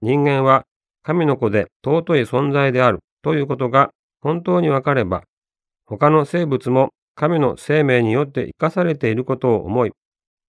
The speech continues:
他から奪ったり、自身の肉体の幸福のみを願う生き方はしなくなり、命を大切にし、物を大切にし、人間本来の自然と調和した生き方ができると思うのです。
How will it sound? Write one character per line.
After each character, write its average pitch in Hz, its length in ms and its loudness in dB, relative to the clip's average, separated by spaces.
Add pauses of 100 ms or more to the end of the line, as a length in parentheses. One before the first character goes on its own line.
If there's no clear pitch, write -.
他 123 220 -2
か 135 100 2
ら 131 140 4
奪 131 160 2
っ 156 100 -4
た 143 120 0
り、 131 120 0 (440)
自 165 200 -4
身 156 140 2
の 127 120 2
肉 123 240 -2
体 151 220 2
の 147 220 2
幸 156 180 2
福 160 180 -2
の 165 140 2
み 135 160 4
を 120 160 4
願 131 300 0
う - 140 -4
生 107 80 -14
き - 80 -20
方 160 300 -2
は 107 180 -2
し - 120 -8
な 127 120 0
く 127 100 -2
な 131 120 2
り、 113 100 -2 (640)
命 143 360 2
を 127 120 2
大 135 220 0
切 143 240 0
に 139 140 2
し、 147 200 -2 (500)
物 170 300 0
を 151 80 2
大 117 200 -2
切 110 200 -2
に 98 140 0
し、 92 260 -8 (520)
人 123 220 2
間 131 220 2
本 143 260 0
来 127 200 2
の 127 180 2
自 117 140 -12
然 160 240 0
と 160 200 -2
調 170 260 -2
和 139 100 0
し - 80 -16
た 135 160 0
生 117 120 -8
き - 40 -20
方 151 200 -2
が 143 220 2
で 95 140 -8
き 147 100 -8
る 147 120 -4
と 175 240 -2
思 101 260 0
う - 20 -2
の 80 120 -4
で 78 100 -10
す。 - 100 -20